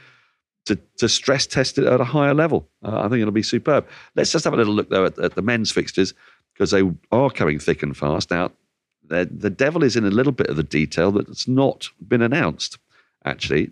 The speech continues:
So while England play against Ireland in a four-day game, I don't know whether that's patronising or whether that's actually sensible. Possibly the latter. I don't know. I'd be interested in your thoughts on that. Um, that, of course, will take place at Lord's.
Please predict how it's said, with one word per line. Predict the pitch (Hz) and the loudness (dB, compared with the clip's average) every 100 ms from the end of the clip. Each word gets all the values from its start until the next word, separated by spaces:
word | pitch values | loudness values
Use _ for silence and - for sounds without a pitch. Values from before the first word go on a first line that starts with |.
| - | -8
So | - 92 | -2 0
while | 92 123 120 | 2 2 2
England | 110 95 87 | 2 0 -2
play | - 98 | -2 0
against | 85 85 76 | 0 -2 -2
Ireland | 92 87 82 85 | 0 2 2 0
in | |
a | 82 | -2
four-day | - 185 208 - 73 69 | 0 4 4 4 0 0
game, | 62 62 98 180 _ _ _ _ | -2 0 0 -4 _ _ _ _
I | 78 | -6
don't | 76 | -4
know | 73 | -2
whether | 73 71 | -2 -2
that's | 78 - | -2 -4
patronising | - 80 - 107 117 147 175 | -8 -6 -4 -2 0 0 0
or | 170 | 0
whether | 170 | 0
that's | 170 170 - - _ 110 | -2 -6 -8 -16 _ -10
actually | - 180 180 | -4 -2 0
sensible. | 185 180 190 277 - _ _ | 0 0 -4 -4 -8 _ _
Possibly | 208 - 139 110 | -6 -2 0 2
the | 110 | 2
latter. | 120 - 226 | 0 -2 -4
I | 202 | -4
don't | 196 | -2
know. | 107 | -2
I'd | 78 | 0
be | 101 | -2
interested | 82 78 85 | -2 -6 -2
in | |
your | 78 85 | -2 0
thoughts | 139 131 135 | 0 2 0
on | |
that. | 147 - - - _ _ _ - | 0 -2 -12 -20 _ _ _ -4
Um, | 104 113 - _ _ _ _ _ - | -2 -2 -6 _ _ _ _ _ -6
that, | 113 101 | -2 0
of | |
course, | - 117 | 2 2
will | 98 | 2
take | - 90 - | 0 0 0
place | 80 | -2
at | - | -2
Lord's. | 78 76 73 76 | 0 2 0 -2